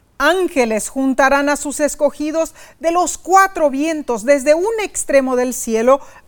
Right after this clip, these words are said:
hasta el otro. Los niños pequeños son entregados en los brazos de sus madres. Amigos separados por largo tiempo por causa de la muerte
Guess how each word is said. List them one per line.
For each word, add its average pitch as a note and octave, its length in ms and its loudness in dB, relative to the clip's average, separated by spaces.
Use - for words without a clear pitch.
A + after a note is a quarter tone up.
hasta A3 520 0
el G#3 120 -2
otro. E3+ 480 -8
Los B3 260 -4
niños B3+ 720 0
pequeños A3+ 1000 -4
son A3+ 320 -6
entregados G3+ 920 -8
en F3+ 160 -10
los F3+ 180 -12
brazos G3 460 -8
de F#3+ 100 -10
sus - 320 -12
madres. F3 760 -12
Amigos B3+ 1040 -4
separados D#4+ 800 0
por C#4+ 300 0
largo E4 520 -2
tiempo D4 600 -4
por G#3+ 220 -4
causa A3+ 360 -4
de G3+ 140 -6
la G3 120 -4
muerte C4 640 -4